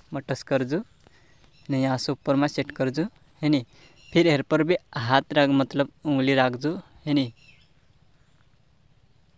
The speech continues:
है नी। उंगली रखने देख लो दोस्तों, तुम्हारे सामने में पूरा लाइव प्रूफ दिखा रही, ठीक है। फिर बाद में हेरु कलर गिलर काई भी लागे जसु जसु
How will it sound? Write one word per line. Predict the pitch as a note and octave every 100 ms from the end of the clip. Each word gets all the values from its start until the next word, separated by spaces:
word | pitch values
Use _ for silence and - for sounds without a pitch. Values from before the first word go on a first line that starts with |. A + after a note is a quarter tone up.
| _ _ _ _ _ _ _ _ - - _ _ _ _ _ _ _ _ _ _ _ E3
है |
नी। | E3+ B2 - _ _ _ -
उंगली | D3 C#3
रखने | D3 C#3+ D#3 D3+
देख | C#3+
लो | D#3 D3+
दोस्तों, | D3 -
तुम्हारे | C3+ B2+
सामने | C3+ C3 C#3
में | C#3+
पूरा | C#3 C#3
लाइव | C3 B2 B2
प्रूफ | - C3+
दिखा | C3+ B2+ C3+
रही, | C3 D#3 - _ _ _ -
ठीक | C3+ -
है। | D#3+ - _ _ _ _ - - E3+
फिर |
बाद | C3+ C3
में | C#3 D3
हेरु | C#3 D3
कलर | D3 C3+ C#3
गिलर | C3+ C3+ D3 F3+
काई | C3+ C3
भी | C3+
लागे | C3 B2+ B2+
जसु | C3 -
जसु | C3+ B2+ E3+